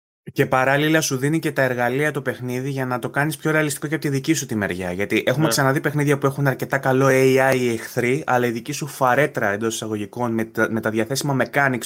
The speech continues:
Speaker 1: που έχεις, δεν σου επιτρέπει
Speaker 2: Δεν την
Speaker 1: να
Speaker 2: εκμεταλλεύεσαι
Speaker 1: έχεις
Speaker 2: καθόλου.
Speaker 1: αντίστοιχα έξυπνη προσέγγιση στη μάχη. Το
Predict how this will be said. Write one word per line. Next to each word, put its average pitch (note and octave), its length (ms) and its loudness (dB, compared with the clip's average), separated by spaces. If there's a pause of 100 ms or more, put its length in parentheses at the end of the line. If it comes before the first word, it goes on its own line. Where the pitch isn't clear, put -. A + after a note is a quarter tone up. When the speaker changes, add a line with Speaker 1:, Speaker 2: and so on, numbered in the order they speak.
Speaker 1:
που A#2 80 0
έχεις, A2+ 200 0
δεν D3 100 -4
σου E3 100 -4
επιτρέπει C3 640 -2 (360)
Speaker 2:
Δεν B2+ 120 -8
την A#2 100 -2
Speaker 1:
να A#2+ 100 4
Speaker 2:
εκμεταλλεύεσαι A#2 300 2
Speaker 1:
έχεις - 220 0
Speaker 2:
καθόλου. A#2 260 0
Speaker 1:
αντίστοιχα C3+ 480 2
έξυπνη A2+ 440 0
προσέγγιση G#2 520 -4
στη - 160 -10
μάχη. G2 420 -8
Το A2 140 -2